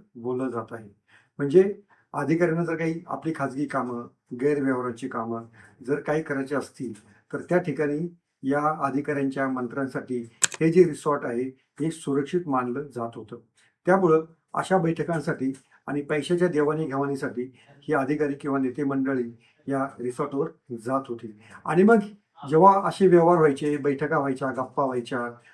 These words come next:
मग तेव्हा या रिसॉर्टचा जो कोणी चालक असेल किंवा त्याच्या, त्या ठिकाणी उपस्थित असणारी कोणी व्यक्ती असेल, तर त्यांना, "आ, तुम्हाला आता पैसे आता आलेले आहेत, तुम्ही आता दमलेला आहात, तुम्हाला काही व्हॅल्यू ॲडेड काही सर्व्हिस हवी आहे का?"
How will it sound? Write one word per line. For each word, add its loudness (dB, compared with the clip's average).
मग 2
तेव्हा 8
या 8
रिसॉर्टचा 0
जो -4
कोणी -2
चालक 2
असेल -4
किंवा 0
त्याच्या, -2
त्या -2
ठिकाणी -4
उपस्थित -4
असणारी -4
कोणी -4
व्यक्ती -2
असेल, -4
तर 4
त्यांना, 6
"आ, 4
तुम्हाला 6
आता 2
पैसे 2
आता 4
आलेले 8
आहेत, 2
तुम्ही -4
आता 4
दमलेला 4
आहात, 2
तुम्हाला -2
काही 2
व्हॅल्यू 6
ॲडेड 8
काही 4
सर्व्हिस -2
हवी 0
आहे 2
का?" -6